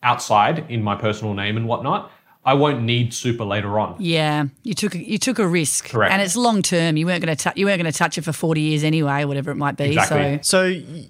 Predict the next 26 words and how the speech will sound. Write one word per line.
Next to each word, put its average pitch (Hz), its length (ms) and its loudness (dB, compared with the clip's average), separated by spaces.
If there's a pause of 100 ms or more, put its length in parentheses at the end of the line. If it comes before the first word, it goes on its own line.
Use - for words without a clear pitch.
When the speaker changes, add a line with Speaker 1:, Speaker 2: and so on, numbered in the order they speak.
Speaker 3:
you 190 160 0
sort 262 240 2
of 196 60 -2
did 185 180 0
the 127 100 4
opposite 139 640 2
to 131 220 2
what 127 140 4
a 117 40 2
lot 123 140 2
of 117 100 -2
people, 120 220 0
like, 110 440 -2
my 117 280 0
age 117 180 -2
do. 107 160 0
Like, 104 140 2
we 143 240 4
see 139 180 2
crypto 127 460 2
as 117 100 2
a 117 60 2
way 113 260 2
to 117 220 -2
eventually 113 680 0
afford 117 680 0